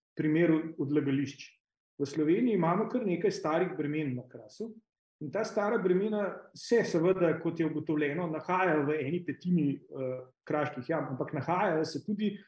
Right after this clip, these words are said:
na področjih, na površju. Recimo stara odlagališča odpadkov predstavljajo kar velik problem, ki bi ga morali v Sloveniji na nek način reševati. Ne bom zdaj našteval, katera odlagališča so to, ampak to so gotovo stvari, ki jih bo treba sanirati.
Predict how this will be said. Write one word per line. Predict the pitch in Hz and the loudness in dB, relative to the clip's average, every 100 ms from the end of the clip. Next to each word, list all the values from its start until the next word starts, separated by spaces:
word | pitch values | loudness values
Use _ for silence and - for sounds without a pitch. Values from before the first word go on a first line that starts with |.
| _ - | _ -4
na | 156 | -2
področjih, | 151 143 160 208 - 165 - - _ _ _ 151 | -2 0 4 4 4 -4 -6 -14 _ _ _ -8
na | |
površju. | 139 123 233 247 - 98 - - | -6 0 2 2 -4 -10 -12 -14
Recimo | 123 160 143 | -6 -4 -4
stara | - 147 170 208 | -2 0 2 2
odlagališča | 160 156 151 202 - | 2 0 -2 -2 -4
odpadkov | 147 - 160 196 - 107 101 _ - | -4 -2 -4 -4 -6 -14 -18 _ -14
predstavljajo | 131 - 139 175 165 160 | -12 -4 0 2 2 2
kar | 208 | 2
velik | 185 175 202 - | 2 2 0 -2
problem, | 160 165 190 185 | -2 2 2 0
ki | - | -6
bi | 165 156 | -6 -2
ga | 151 | 0
morali | 156 220 175 151 | 2 2 2 0
v | 135 | -4
Sloveniji | 156 151 156 156 135 _ _ _ - | -4 -4 -4 -6 -8 _ _ _ -2
na | |
nek | 147 151 160 | 2 2 0
način | - 151 127 123 - _ - | -4 -2 -2 -4 -12 _ -4
reševati. | 143 127 156 156 | -2 0 0 0
Ne | 151 | 2
bom | 180 | 4
zdaj | 175 175 | 4 4
našteval, | 143 - 180 165 | 2 4 4 4
katera | - - 180 170 | 0 2 2 4
odlagališča | 160 135 131 135 202 240 - | 2 0 -2 0 2 0 -4
so | - - | -12 -16
to, | 123 | -16
ampak | 127 - | -16 -12
to | 180 | -10
so | 180 156 | -8 -6
gotovo | 135 175 202 208 | -6 -2 0 -2
stvari, | - 156 180 202 - _ _ | -2 -2 -2 -4 -8 _ _
ki | - | -10
jih | 139 | -6
bo | 135 | -4
treba | 156 156 160 | -2 -2 -2
sanirati. | - 156 175 160 127 | -4 -2 0 0 -2